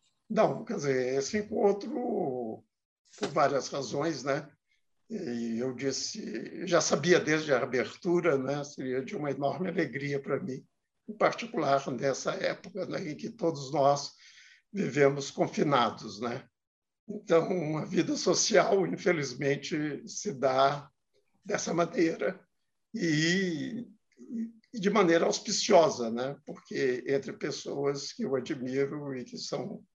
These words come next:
bons e velhos amigos. Isso é ótimo. Agora,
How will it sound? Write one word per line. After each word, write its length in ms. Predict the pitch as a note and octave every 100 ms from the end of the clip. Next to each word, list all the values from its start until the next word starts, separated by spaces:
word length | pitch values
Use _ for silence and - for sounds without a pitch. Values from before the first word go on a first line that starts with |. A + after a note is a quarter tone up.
| _
bons 540 | A3 D#3+ B2+ - -
e 160 | - G#3+
velhos 420 | C#3+ B2 B2 A#2+
amigos. 680 | B2+ - - - - - -
Isso 240 | A#3 -
é 80 | G3+
ótimo. 500 | F#3 - - - - _ _ - - - - _ -
Agora, 680 | A#3+ - F#3 E3+ E3 -